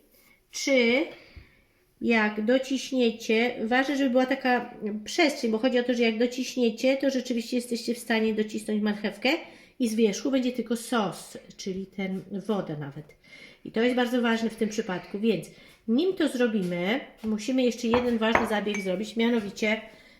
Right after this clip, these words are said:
czystą chusteczką przetrzeć cały brzeg słoika, żeby nie było żadnych resztek po działaniu.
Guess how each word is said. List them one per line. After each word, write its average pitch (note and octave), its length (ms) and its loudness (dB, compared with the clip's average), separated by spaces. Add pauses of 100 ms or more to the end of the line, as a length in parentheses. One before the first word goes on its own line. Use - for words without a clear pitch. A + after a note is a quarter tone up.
czystą C#4+ 420 2
chusteczką B3 840 0 (640)
przetrzeć B3 640 0
cały A#3 400 2
brzeg G#3+ 440 0 (300)
słoika, F3+ 460 -2 (1120)
żeby G#3 320 2
nie F#3+ 120 0
było A#3+ 240 4
żadnych A3+ 460 2
resztek G#3+ 600 0 (1000)
po A3 140 4
działaniu. A3 800 2